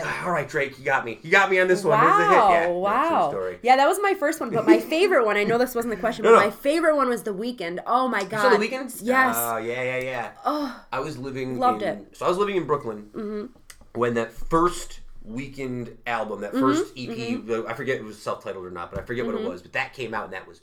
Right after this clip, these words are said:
Speaker 1: everywhere.
Speaker 2: Yeah.
Speaker 1: People were addicted.
Speaker 2: Yeah.
Speaker 1: Everywhere. Uh,
Speaker 2: Love it.
Speaker 1: all right. If you could have dinner <clears throat> with any person, living or dead, who is not your relative, who would it be and why?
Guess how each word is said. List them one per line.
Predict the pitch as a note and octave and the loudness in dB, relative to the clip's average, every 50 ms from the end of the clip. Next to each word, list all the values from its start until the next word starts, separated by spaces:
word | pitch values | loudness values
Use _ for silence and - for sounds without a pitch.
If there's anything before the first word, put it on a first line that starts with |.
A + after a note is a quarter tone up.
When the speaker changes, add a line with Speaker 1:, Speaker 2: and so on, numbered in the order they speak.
| _ _ | _ _
Speaker 1:
everywhere. | - - _ _ _ _ _ _ _ _ _ | -20 -20 _ _ _ _ _ _ _ _ _
Speaker 2:
Yeah. | F3+ D#3+ - - | -12 -12 -10 -10
Speaker 1:
People | B2 G2 F#2+ | -12 -14 -14
were | F2 E2+ E2+ | -14 -14 -14
addicted. | D#2+ D#2 - - A2+ - _ - - - | -16 -16 -16 -16 -16 -16 _ -20 -20 -14
Speaker 2:
Yeah. | - D#3 - - - - - - - - | -12 -12 -12 -12 -14 -18 -20 -20 -12 0
Speaker 1:
Everywhere. | - C#3+ C3+ C3 A#2 G#2+ F2+ C#2+ - - _ _ - - - - - | 0 0 0 0 -6 -6 -8 -12 -14 -18 _ _ -20 -20 -20 -18 -4
Uh, | E3+ B2+ | 0 2
Speaker 2:
Love | B2+ B2+ C3 | 4 4 6
it. | C3 E3+ | 10 10
Speaker 1:
all | F#3 | 10
right. | D#3+ - - - - - - - - - - - - _ | 10 8 2 -8 -18 -20 -20 -20 -20 -20 -20 -20 -20 _
If | - A#2+ G#2+ | -18 -14 -12
you | C3+ | -6
could | D#3+ E3 | -6 -6
have | D3 D#3+ E3 D3+ | -4 -4 -4 -4
dinner | D#3 C3+ G2+ - - - - | -4 -4 -4 -4 -6 -6 -20
<clears throat> | - - _ | -20 -18 _
with | - B2+ - - - - - F2 | -12 -12 -12 -14 -16 -20 -12 -8
any | G2+ A2 C3 | -6 -6 -6
person, | B2+ C3+ C#3 B2+ A#2+ - F#2 E2+ G2 | -2 -2 -2 -2 -2 -4 -10 -8 -4
living | C#3+ F3 E3 E3+ C#3 | -4 -4 -4 -4 -8
or | A#2 | -8
dead, | G#2+ - G#2 F#2 F2+ F2+ F2+ - | -8 -8 -10 -10 -10 -14 -16 -20
who | G2+ F2+ | -20 -20
is | F2+ F2 E2+ | -18 -18 -18
not | F#2 F2+ F2 F#2+ G#2+ C#3+ E3+ E3+ - - | -18 -18 -14 -12 -12 -12 -12 -12 -14 -12
your | E3+ E3 | -12 -10
relative, | D#3 D3+ D3+ G#2+ E2 - C2 - - _ - _ _ _ _ _ _ _ _ _ _ _ | -10 -10 -10 -10 -12 -12 -16 -18 -20 _ -20 _ _ _ _ _ _ _ _ _ _ _
who | _ G2+ | _ -12
would | G#2 A2 | -10 -10
it | A#2 | -8
be | A#2+ G#2 - - - _ - - - - - | -10 -12 -16 -18 -20 _ -20 -20 -20 -14 -14
and | - - - | -14 -14 -14
why? | - - - - | -18 -20 -20 -20